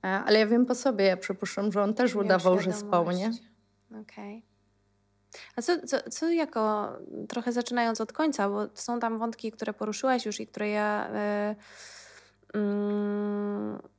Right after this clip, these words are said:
Speaker 2: do których wrócę, ale co jako mama czujesz, jak odkrywasz, że to jest to, co twój syn miał na myśli, że,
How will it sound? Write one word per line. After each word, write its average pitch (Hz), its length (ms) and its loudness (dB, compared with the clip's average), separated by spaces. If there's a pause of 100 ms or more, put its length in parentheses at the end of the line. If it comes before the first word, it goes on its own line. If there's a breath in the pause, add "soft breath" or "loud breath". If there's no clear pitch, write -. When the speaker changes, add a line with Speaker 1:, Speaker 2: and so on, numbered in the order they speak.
(200)
Speaker 2:
do 220 140 -2
których 214 300 0
wrócę, 294 360 0
ale 226 240 2
co 302 180 2
jako 202 760 2 (640)
mama 202 840 2 (920)
czujesz, 196 800 -2 (160)
jak 202 140 -2 (680)
odkrywasz, 196 920 -2 (120)
że 190 440 -2
to 208 80 -4
jest 196 480 -4
to, 196 160 -2
co 190 160 -8
twój - 280 -8
syn 190 300 -6
miał 185 180 -6
na 185 140 -6
myśli, - 640 -10
że, - 460 -6